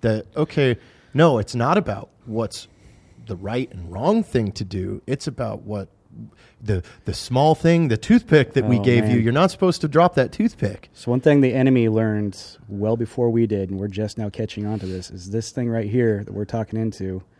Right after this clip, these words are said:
Speaker 2: and looking into is the weapon of this century.
Speaker 1: Yeah.
Speaker 2: It is the weapon of this century. Whoever controls the message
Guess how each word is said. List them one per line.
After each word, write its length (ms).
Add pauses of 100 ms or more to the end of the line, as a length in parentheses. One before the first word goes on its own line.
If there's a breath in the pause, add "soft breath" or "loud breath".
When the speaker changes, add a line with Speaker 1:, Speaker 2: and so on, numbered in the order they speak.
(140)
Speaker 2:
and 160
looking 260
into 420 (540)
is 200
the 100
weapon 300
of 80
this 160
century. 400 (320)
Speaker 1:
Yeah. 160 (360)
Speaker 2:
It 120
is 120
the 80
weapon 260
of 60
this 140
century. 380
Whoever 340
controls 720 (120)
the 80
message 600